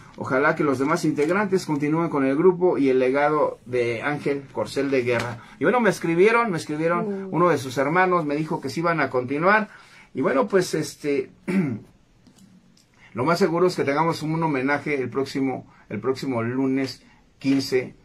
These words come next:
Speaker 1: quince de marzo, del grupo Corcel de Guerra, de Ángel, otro Ángel que se va. Y bueno, también murió Cepillín, murió Cepillín, y bueno, mucha, mucha gente.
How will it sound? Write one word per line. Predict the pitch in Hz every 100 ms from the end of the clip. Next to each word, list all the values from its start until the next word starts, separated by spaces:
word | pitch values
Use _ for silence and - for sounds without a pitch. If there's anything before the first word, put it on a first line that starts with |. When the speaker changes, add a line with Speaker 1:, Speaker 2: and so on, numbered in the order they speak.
| _ _ _
Speaker 1:
quince | 123 127 - 120
de | 110 101
marzo, | 113 113 113 - 117 - _ _ _
del | 104 104 110 107 113
grupo | 131 131 131
Corcel | 110 101 - 123
de | 123 113
Guerra, | 131 131 131 127 - _ _ _
de | - 110 127
Ángel, | 160 147 143 135
otro | 135 135 131
Ángel | 139 127 110
que | 101
se | 110
va. | 120 147 160 - - - _
Y | -
bueno, | 127 185
también | 175 135 156 185
murió | 160 180
Cepillín, | 190 175 139 170 247 302 226 - _ _ _ _ -
murió | - 120 139
Cepillín, | 160 139 135 135 143 175 214 226 -
y | 143
bueno, | 135 165 180 165
mucha, | 135 160 - 151 135
mucha | 180 190 147
gente. | 160 175 180 185